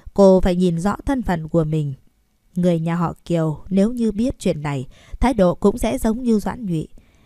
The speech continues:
Ngay cả Kiều Huyền Thạc cũng bởi vì cô muốn ly hôn mà nói cô tuyệt tình. Cô làm cái gì cũng sai, vậy thì dứt khoát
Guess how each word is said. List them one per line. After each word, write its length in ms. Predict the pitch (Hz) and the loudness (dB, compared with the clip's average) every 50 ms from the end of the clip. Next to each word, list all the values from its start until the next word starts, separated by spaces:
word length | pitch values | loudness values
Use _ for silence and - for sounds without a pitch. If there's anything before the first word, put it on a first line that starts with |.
| _ - | _ -4
Ngay 120 | 285 285 277 | -4 -4 -2
cả 220 | - 202 180 165 | 0 0 -2 -2
Kiều 260 | - - 190 185 170 | 0 0 2 2 4
Huyền 220 | 175 180 170 165 151 | 4 2 0 0 -4
Thạc 260 | - 170 160 156 - _ - | -6 -6 -6 -6 -8 _ 2
cũng 260 | 208 208 233 311 254 | 2 2 2 2 -2
bởi 200 | 196 180 165 160 | -2 -2 -2 -2
vì 260 | - 180 170 170 170 165 | -2 0 2 2 0 2
cô 140 | - 254 | 2 0
muốn 220 | 240 226 233 262 277 | 0 0 -2 -4 -2
ly 200 | 254 247 240 233 | -2 -2 -2 -2
hôn 340 | 202 214 214 220 220 208 180 _ - | -2 -2 -2 -2 -2 -4 -8 _ -8
mà 120 | 170 165 | -6 -6
nói 260 | 165 170 170 190 247 - | -4 -4 -4 -4 -6 -4
cô 200 | - 208 208 202 | -2 -2 -2 -2
tuyệt 240 | - - 165 156 _ _ - | 0 -2 -4 -4 _ _ -8
tình. 240 | 151 151 147 139 135 _ _ _ _ _ _ _ _ _ _ _ - | -8 -6 -6 -8 -10 _ _ _ _ _ _ _ _ _ _ _ -2
Cô 100 | - 196 | 2 2
làm 260 | 190 180 165 156 156 - | 2 2 0 -2 -6 -6
cái 160 | - 240 233 | -6 -8 -6
gì 240 | - 190 180 165 156 | -4 -4 -4 -4 -2
cũng 260 | - 180 196 240 269 | 0 -2 -2 -2 -4
sai, 320 | - - 196 196 196 185 - - _ _ - - - - | -8 -8 -6 -6 -6 -8 -10 -12 _ _ -20 -16 -2 2
vậy 140 | 214 208 196 | 2 2 4
thì 360 | 208 214 196 185 185 185 190 | 4 4 4 6 4 4 4
dứt 240 | 202 320 - - - | 2 -2 -2 -4 -6
khoát 280 | - 285 285 320 - | -4 -4 -4 -4 -6